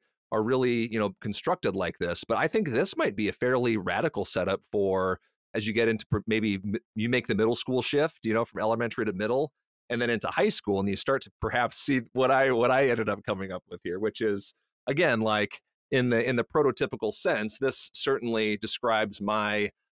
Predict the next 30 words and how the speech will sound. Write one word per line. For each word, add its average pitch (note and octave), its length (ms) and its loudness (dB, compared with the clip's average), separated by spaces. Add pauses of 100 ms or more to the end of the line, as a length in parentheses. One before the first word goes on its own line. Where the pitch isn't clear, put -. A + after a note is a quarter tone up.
(140)
uh, F#2 260 0
classroom B2 500 0
experience, C#3+ 840 -2
um, G2+ 360 0 (120)
as G#2 200 0
a, F#2+ 220 2
as G2+ 120 -2
a G2+ 40 -2
kid C3 340 -2
growing C3 320 0
up. C3 160 2
Now, C#3 120 2
maybe C4+ 460 0 (220)
in D#3 120 0
some C#3+ 320 0
classes, G#3 420 0
like C#3+ 160 0
a - 40 -4
science C#3 380 0
class, C3 360 0
we A#2+ 80 0
were G#2+ 100 2
potted C3 420 0
up, B2 280 0 (200)
you A2+ 100 -2
know, A2+ 120 2
and A2 80 0
there A2 80 2
were G#2 60 0
more G#2+ 180 0